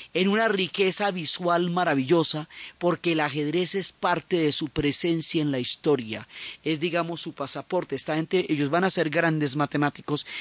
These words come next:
grandes astrónomos, en materia científica se van a desarrollar a un gran nivel y van a tener un punto de refinamiento muy alto. Y eso es por eso que es tan querida, tan amada, tan apreciada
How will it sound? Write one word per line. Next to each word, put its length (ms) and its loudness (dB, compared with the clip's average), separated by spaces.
grandes 600 0
astrónomos, 720 2
en 120 -2
materia 400 -2
científica 540 -6
se 120 -2
van 120 -2
a 40 0
desarrollar 600 2
a 120 2
un 280 6
gran 380 4
nivel 440 4
y 100 -2
van 160 4
a 80 2
tener 260 2
un 160 0
punto 380 2
de 80 6
refinamiento 880 2
muy 360 2
alto. 440 0
Y 220 4
eso 220 2
es 60 -4
por 260 4
eso 340 2
que 160 2
es 160 2
tan 320 -2
querida, 560 0
tan 240 -2
amada, 460 0
tan 200 -2
apreciada 880 0